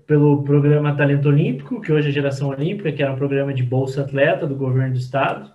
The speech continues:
do Paraná. Tive contato com todas as federações olímpicas na época, né?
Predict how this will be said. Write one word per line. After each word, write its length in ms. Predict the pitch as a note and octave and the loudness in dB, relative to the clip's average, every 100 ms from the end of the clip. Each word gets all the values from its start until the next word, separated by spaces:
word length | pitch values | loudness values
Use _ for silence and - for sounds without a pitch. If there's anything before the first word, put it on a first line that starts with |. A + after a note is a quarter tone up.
| _ | _
do 80 | B2 | -8
Paraná. 580 | B2 B2 B2 C#3 - - _ _ _ _ _ _ _ _ - | -2 0 0 -2 -4 -10 _ _ _ _ _ _ _ _ -8
Tive 180 | E3 E3+ | -4 -2
contato 480 | F#3+ F#3 F#3 G3+ | 0 2 2 2
com 100 | F#3+ | -4
todas 180 | F3 G3+ | -2 -2
as 100 | G#3 | -4
federações 480 | - F3+ E3+ E3+ E3 | -2 0 0 0 -2
olímpicas 520 | E3 D#3 - - D3+ | 0 -2 -6 -4 -4
na 100 | C#3 | -2
época, 400 | D#3 A3+ - C#3 | -2 -4 -6 -2
né? 220 | B2+ - | -2 -2